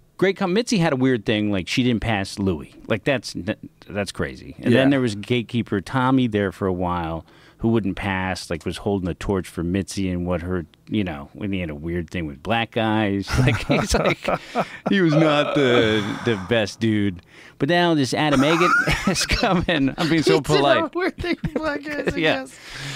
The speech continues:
Speaker 1: So,
Speaker 2: Ugh.
Speaker 1: yeah, but then I love the
Speaker 2: Mm.
Speaker 1: fact that, like, me and you got to hang out at that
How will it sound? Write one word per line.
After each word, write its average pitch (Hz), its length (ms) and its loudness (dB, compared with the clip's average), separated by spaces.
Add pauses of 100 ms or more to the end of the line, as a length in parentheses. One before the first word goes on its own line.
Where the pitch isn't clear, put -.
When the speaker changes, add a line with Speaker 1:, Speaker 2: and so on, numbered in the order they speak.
(260)
Speaker 1:
So, 160 200 0 (340)
Speaker 2:
Ugh. 233 220 2 (400)
Speaker 1:
yeah, 190 80 0
but 185 100 4
then 220 140 2
I 208 100 2
love 202 260 2
the 131 60 2
Speaker 2:
Mm. 120 80 0
Speaker 1:
fact 120 200 0
that, 120 260 -2
like, 135 240 -2 (260)
me 170 140 4
and 196 80 2
you 185 80 2
got 165 140 0
to 135 80 -2
hang 135 240 2
out 135 360 -2
at 117 180 -6
that 120 380 0